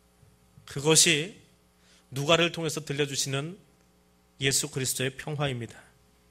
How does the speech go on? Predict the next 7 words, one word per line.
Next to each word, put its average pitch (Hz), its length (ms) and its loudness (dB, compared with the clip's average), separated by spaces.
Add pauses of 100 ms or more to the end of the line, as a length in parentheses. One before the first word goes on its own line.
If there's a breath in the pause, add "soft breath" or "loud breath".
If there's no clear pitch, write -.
(760 loud breath)
예수님이 185 520 8
이 160 60 0
땅에 185 180 6
오신 170 340 2
것은 156 560 2 (460 soft breath)
예루살렘도 208 640 6
중요하지만 151 840 2